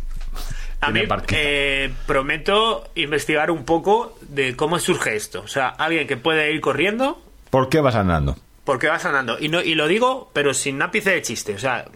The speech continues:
Speaker 1: am-, estoy realmente intrigado de decir, porque bueno, al final luego una vez que se establece el deporte y tal, pues oye, alguien
Speaker 2: Yo
Speaker 1: decide
Speaker 2: solo le veo
Speaker 1: libremente,
Speaker 2: sentido,
Speaker 1: vale,
Speaker 2: eh,
Speaker 1: puede elegir entre esto o tirar un tocho para romper una estatua. Eh,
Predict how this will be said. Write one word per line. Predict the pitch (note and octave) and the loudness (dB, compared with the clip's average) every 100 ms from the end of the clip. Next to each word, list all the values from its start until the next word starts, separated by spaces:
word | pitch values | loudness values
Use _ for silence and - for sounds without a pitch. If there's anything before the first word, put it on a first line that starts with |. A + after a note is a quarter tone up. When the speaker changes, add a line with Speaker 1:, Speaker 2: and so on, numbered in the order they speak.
| C3 B2 | -16 -12
Speaker 1:
am-, | - B2+ B2+ | -6 -6 -4
estoy | C#3 - G#3+ | -4 2 2
realmente | E3+ D3+ F3 F3 | 2 0 -2 -2
intrigado | E3+ D3+ D3 F3+ C4 - - - - | 0 0 2 2 -2 -10 -20 -20 -12
de | C3 C3 | -2 0
decir, | C3 - C#3 G#2+ | 0 0 -2 -2
porque | - - | -4 -2
bueno, | B2+ D#3+ | 0 2
al | C3 | 0
final | - C#3 D#3+ | 0 0 2
luego | D3+ C3 | 2 2
una | A#2 | 2
vez | C#3 | 0
que | D3+ | 0
se | D3 | 0
establece | D3 C#3+ D3 C#3 | 0 2 2 2
el | C#3+ | 2
deporte | C3 D#3+ E3 | 2 2 0
y | C#3 | 2
tal, | E3+ A#3 | 0 0
pues | B2+ C3 | -4 -4
oye, | A2+ | -2
alguien | A#2 C#3 | -2 0
Speaker 2:
Yo | C#3 C#3 | 4 4
Speaker 1:
decide | F3+ | 4
Speaker 2:
solo | F#3 F3+ | 4 4
le | E3+ | 6
veo | E3 E3 | 6 4
Speaker 1:
libremente, | E3 D#3+ A#3 | 4 4 4
Speaker 2:
sentido, | G3+ A3 G#3+ - | 4 4 2 0
Speaker 1:
vale, | D3 B2 | 0 2
Speaker 2:
eh, | |
Speaker 1:
puede | B2+ D3 D#3+ | 2 4 4
elegir | D#3 D3+ D3 | 2 2 2
entre | C#3+ C#3 E3+ | 2 2 2
esto | G#3+ A#3+ A#3 | 2 4 6
o | D#3+ | 4
tirar | C3+ C3+ C#3+ D3 C#3+ | 2 2 2 2 2
un | C3 C3 C#3 C#3 C#3 C#3 C3 | -2 -6 -8 -10 -12 -12 -4
tocho | C#3+ C#3 C3 | -2 2 2
para | A#2+ B2+ | 2 0
romper | A#2 C3+ B2+ | 0 0 0
una | A#2 | 0
estatua. | - G2+ F#2 E2 - - - | -2 -4 -4 -10 -10 -14 -12
Eh, | - A2 G#2 E2+ E2 | -2 0 2 -2 -6